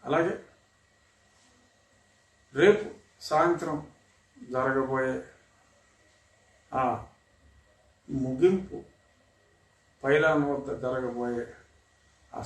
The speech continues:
సభ డెఫినెట్గా ఏదైతే సర్వే మన దగ్గర ఉందో ఆ సర్వే ఫలితాలకి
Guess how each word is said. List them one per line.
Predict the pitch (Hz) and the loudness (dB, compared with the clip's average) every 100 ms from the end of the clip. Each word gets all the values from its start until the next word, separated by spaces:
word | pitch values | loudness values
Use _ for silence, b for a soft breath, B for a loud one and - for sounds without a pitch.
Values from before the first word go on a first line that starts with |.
| - | -4
సభ | 120 156 - - - - - - - - - - - - - - - - - - - - 139 | 2 4 4 -2 -16 -20 -20 -16 -14 -12 -12 -12 -12 -12 -14 -14 -14 -14 -14 -14 -16 -8 -2
డెఫినెట్గా | 147 214 214 202 196 190 - - - - - - - - - - - - - - 139 | 0 2 2 2 0 0 -4 -14 -20 -18 -18 -18 -20 -20 -16 -14 -14 -14 -14 -2 4
ఏదైతే | 175 185 170 175 - - - - - - - - - - - - - - - - | 6 6 4 0 -2 -6 -18 -20 -20 -20 -20 -20 -20 -20 -20 -20 -20 -20 -16 -2
సర్వే | 139 143 147 143 - - _ - - - - - - - - - - _ - _ _ _ _ _ _ - | 0 4 4 2 -6 -20 _ -20 -20 -20 -20 -20 -20 -20 -20 -20 -20 _ -20 _ _ _ _ _ _ -14
మన | 123 123 | -10 -6
దగ్గర | 123 123 135 120 | -2 0 0 0
ఉందో | 131 147 - - _ - - - - _ - | -2 -4 -8 -20 _ -20 -20 -20 -20 _ -8
ఆ | 127 135 | -6 2
సర్వే | 139 156 180 - | 2 4 2 2
ఫలితాలకి | 139 139 - 143 135 - | 0 -2 0 -2 -2 -4